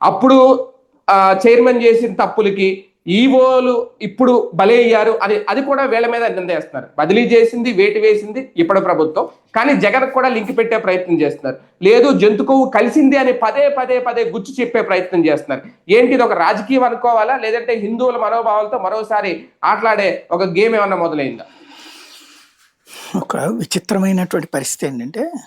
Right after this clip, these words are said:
Speaker 2: నిన్న ఈడీ స్కిల్ డెవలప్‌మెంట్ కేసులో మొన్న ఒక ఛార్జ్ షీట్ వేసింది. దాంట్లో స్కిల్ డెవలప్‌మెంట్ కేసులో ఎక్కడెక్కడైతే, ఎవరెవరైతే డబ్బులు తిన్నారు,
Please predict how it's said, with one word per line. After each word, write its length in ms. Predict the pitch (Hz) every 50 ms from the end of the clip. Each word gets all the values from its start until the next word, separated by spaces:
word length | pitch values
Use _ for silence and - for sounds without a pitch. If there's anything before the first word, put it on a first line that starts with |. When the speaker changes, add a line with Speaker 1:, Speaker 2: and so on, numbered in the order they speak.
| _ _ _ -
Speaker 2:
నిన్న 460 | 185 180 180 180 170 160 156 156 180 - _ _ _ _ _ _
ఈడీ 540 | - 160 196 240 240 226 190 147 151 190 233 254 _ _ _ _ _ _ _ _
స్కిల్ 420 | - - - - - - 220 240 247
డెవలప్‌మెంట్ 580 | 240 220 208 202 196 - - - 185 180 160
కేసులో 400 | - _ - 160 165 - - 233
మొన్న 220 | 277 285 220 208 196
ఒక 160 | 180 - 175
ఛార్జ్ 320 | 151 - - 185 185 185
షీట్ 200 | - - 202 -
వేసింది. 320 | 143 - - - _ _ _ _ _ _ _ _ _ _ _ _ _ _ _ _ _ _ _ _ _
దాంట్లో 640 | 147 160 170 190 214 214 202 - 233 233 - 508 539 _ _ _ _ _ _ _ _ _
స్కిల్ 360 | - - - - 226 208 220
డెవలప్‌మెంట్ 600 | 220 233 226 220 208 202 - _ - 202 185 170
కేసులో 720 | 185 - 196 190 180 165 - - 185 196 240 - 339 311 - _ _ _ _ _ _ _ _ _ _ _ _ _ _ _ _ -
ఎక్కడెక్కడైతే, 1040 | 190 190 185 - 208 220 208 - 220 196 202 196 185 - 202 196 190 190 180 180 170 170 220 - _ _ - -
ఎవరెవరైతే 600 | 170 165 165 175 185 202 196 190 190 185 185 -
డబ్బులు 280 | 156 165 165 151 175 175
తిన్నారు, 520 | 160 175 160 156 156 156 156 151 180 226